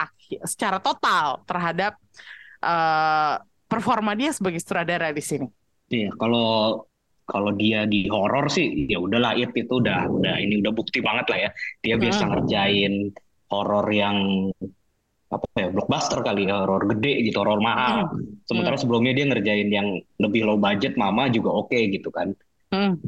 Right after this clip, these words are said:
Speaker 2: Iya, tapi ketika dia dikasih film superhero ini kan ternyata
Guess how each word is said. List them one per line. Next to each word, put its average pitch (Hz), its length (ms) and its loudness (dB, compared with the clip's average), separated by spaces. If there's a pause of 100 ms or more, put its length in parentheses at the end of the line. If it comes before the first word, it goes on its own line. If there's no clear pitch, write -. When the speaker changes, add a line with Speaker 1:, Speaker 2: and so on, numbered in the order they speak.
(100)
Speaker 2:
Iya, 101 380 0
tapi 117 380 -2
ketika 113 320 -2
dia 110 160 0
dikasih 104 720 -2
film 107 240 0
superhero 110 520 2
ini 107 200 4
kan 156 200 2
ternyata 151 560 0